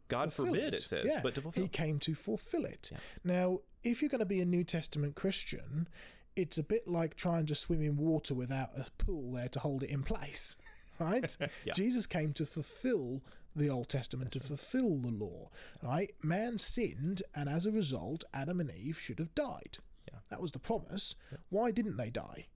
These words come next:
Speaker 2: Well, they didn't die because God killed another animal and clothed them with its skins, right?
Speaker 1: He
Speaker 2: This is
Speaker 1: shed
Speaker 2: the
Speaker 1: blood.
Speaker 2: whole principle, the shedding of blood, right, for the
Speaker 1: Uh-huh.
Speaker 2: propitiation of sins.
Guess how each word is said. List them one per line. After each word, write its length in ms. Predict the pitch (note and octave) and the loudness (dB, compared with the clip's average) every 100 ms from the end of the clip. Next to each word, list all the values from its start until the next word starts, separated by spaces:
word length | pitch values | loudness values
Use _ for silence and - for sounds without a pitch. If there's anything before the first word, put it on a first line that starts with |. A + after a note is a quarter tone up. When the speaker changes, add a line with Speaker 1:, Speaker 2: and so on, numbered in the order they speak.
| - - | -20 -10
Speaker 2:
Well, 80 | - | -2
they 80 | D3 | 0
didn't 280 | F#3 C4+ B2 | 2 0 0
die 200 | F#2 A#2+ | 0 -2
because 300 | C3+ - C3 | -2 -4 0
God 240 | D3 C#3+ | 0 0
killed 260 | - F#3+ E3+ | 0 2 2
another 260 | B2 A#2 | 0 0
animal 360 | G#2+ A2+ A#2+ B2+ | -2 -2 -2 -2
and 100 | B2+ | -4
clothed 460 | - C#3 C#3 B2+ C#3+ | -4 0 0 0 -2
them 220 | B2+ B2+ | -2 -2
with 280 | B2 B2+ - | -2 -4 -4
its 160 | - | -2
skins, 480 | - C#4+ A#3+ - - | -2 -2 -2 -4 -10
right? 320 | F3 F#3+ G#3+ - - | -6 -4 -4 -8 -2
Speaker 1:
He 120 | B2 | 0
Speaker 2:
This 160 | E3+ F#3+ | 2 2
is 140 | F#3+ | 0
Speaker 1:
shed 80 | F#2+ | 2
Speaker 2:
the 60 | E3 | 2
Speaker 1:
blood. 260 | D3+ B2+ D#3+ | 4 4 4
Speaker 2:
whole 560 | D#3+ D#3+ D#3+ D#3 D3+ | 4 4 4 4 4
principle, 480 | - A3 - C#3 B2 | 4 2 0 -2 0
the 80 | B2+ | -2
shedding 460 | - D3 B2+ C3+ | -2 -2 0 -2
of 180 | C3 C3 | -4 -4
blood, 300 | F#3+ G#3+ F3 | 0 0 0
right, 320 | F2+ E2+ E2 | 0 0 0
for 60 | - | -2
the 60 | G2+ | -2
Speaker 1:
Uh-huh. 80 | G#3 | -4
Speaker 2:
propitiation 760 | C3 D3 C3+ C3+ A#2 A#2+ C3+ | -4 -4 -4 -4 -4 -4 -6
of 140 | B2+ - | -4 -2
sins. 480 | C4 - - - | -2 -4 -6 -8